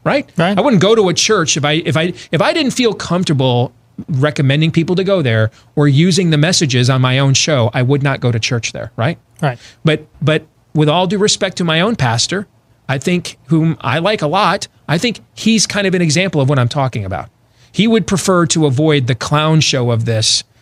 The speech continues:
Speaker 1: at all costs, because the truth of the matter is, there's a h-, whether we want to admit it or not,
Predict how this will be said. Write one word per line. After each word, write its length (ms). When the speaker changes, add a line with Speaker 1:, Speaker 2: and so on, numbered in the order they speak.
Speaker 1:
at 140
all 180
costs, 640
because 320
the 100
truth 320
of 80
the 100
matter 400
is, 300
there's 260
a 40
h-, 360
whether 280
we 140
want 300
to 100
admit 280
it 100
or 80
not, 360